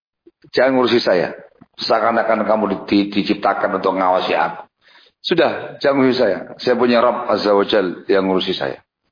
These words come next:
Sudah banyak dianggap ngeyel, nggak mau nerima nasihat. Yang soleh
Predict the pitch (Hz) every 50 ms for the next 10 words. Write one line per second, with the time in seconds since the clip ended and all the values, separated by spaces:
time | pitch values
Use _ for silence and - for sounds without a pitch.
0 | _ _ _ _ _ _ _ _ _ _ _ _ _ _ _ _ _ _ _ _
1 | _ _ _ - - - 85 - 104 104 104 - - 87 95 104 107 - 104 95
2 | 90 92 95 95 101 107 107 104 110 113 107 104 101 98 101 107 - - 110 95
3 | 90 82 92 98 101 98 98 95 98 92 95 95 95 92 92 92 - 92 87 -
4 | - - - - _ _ _ _ _ _ _ _ _ _ _ _ _ _ _ _
5 | _ _ - 120 120 117 120 120 - - 147 135 139 135 127